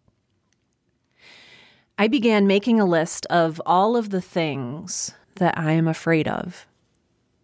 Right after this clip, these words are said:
And this is a homework assignment that I want you to do as well. Not because I want you to get overwhelmed by all of the scary things in the world, but because I want you to start understanding yourself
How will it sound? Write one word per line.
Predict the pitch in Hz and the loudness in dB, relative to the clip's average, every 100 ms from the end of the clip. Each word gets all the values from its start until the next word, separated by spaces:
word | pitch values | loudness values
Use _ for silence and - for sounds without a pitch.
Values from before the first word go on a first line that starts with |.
| _ _ _ _ _ _ | _ _ _ _ _ _
And | - 214 | 0 2
this | 302 403 | 2 0
is | 381 | 0
a | 359 | -2
homework | 202 180 175 170 | 2 2 2 -2
assignment | 170 - 160 156 156 147 - - _ _ _ | -4 -2 -2 -2 -4 -4 -8 -12 _ _ _
that | 175 180 - | -2 -2 0
I | 180 | 0
want | 240 247 226 | 0 0 -2
you | 160 170 170 | -2 -2 -2
to | - | -4
do | 156 151 123 | -6 -4 -4
as | 147 - | -6 -8
well. | 127 85 60 - _ _ _ _ _ - - - | -8 -6 -8 -12 _ _ _ _ _ -20 -20 -4
Not | 240 247 | 0 0
because | 277 233 226 202 196 - | 0 0 2 4 2 0
I | 185 180 | 0 0
want | 175 175 - | 2 0 -2
you | 180 | -2
to | |
get | 175 165 | 0 0
overwhelmed | 180 175 170 151 151 151 165 - | 0 0 0 0 0 0 -4 -2
by | 160 | 0
all | 123 151 | 2 0
of | 160 | -2
the | 156 | -4
scary | - 165 156 151 | -4 -2 -2 -4
things | - 151 165 | -4 -4 -2
in | 190 | 0
the | 196 | 0
world, | 196 214 233 233 - | 2 0 0 -4 -2
but | 202 - - - - _ _ | -2 -2 -10 -20 -20 _ _
because | 226 196 233 233 | -6 -2 0 0
I | |
want | 214 214 254 - | 2 0 0 -4
you | 247 | -4
to | |
start | 226 - - 175 175 - | -4 -4 0 0 0 0
understanding | 185 180 170 - 170 165 160 | 0 0 -2 -2 0 0 -2
yourself | 151 - 143 123 120 - - | -4 -4 -2 -2 -4 -14 -20